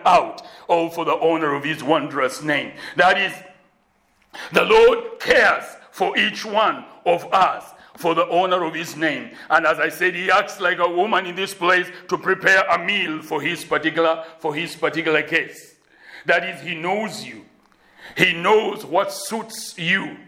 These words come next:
and what suits me. He is, he is the good shepherd. His interest is in your welfare. And just as we are, that song says, "He knows my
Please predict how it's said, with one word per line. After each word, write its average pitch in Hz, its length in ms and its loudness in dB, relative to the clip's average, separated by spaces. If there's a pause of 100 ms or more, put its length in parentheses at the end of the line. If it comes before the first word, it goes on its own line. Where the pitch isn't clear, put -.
(140)
and 135 240 -2
what 156 220 2
suits - 520 -16
me. 165 360 -6 (460)
He 170 180 0 (420)
is, 131 280 -16 (220)
he 160 100 0
is 180 420 -2
the 151 120 -4
good 156 280 -6
shepherd. - 500 -6 (460)
His 240 400 2
interest 262 840 -2
is 185 380 -4
in 170 160 -2
your 170 240 2
welfare. 208 600 -2 (760)
And 151 280 2
just 151 200 -2
as 151 180 -2
we 170 140 -2
are, 156 180 4
that 156 260 2
song 165 220 -6
says, 156 220 -6
"He 165 160 -2
knows 190 640 2
my 131 180 -4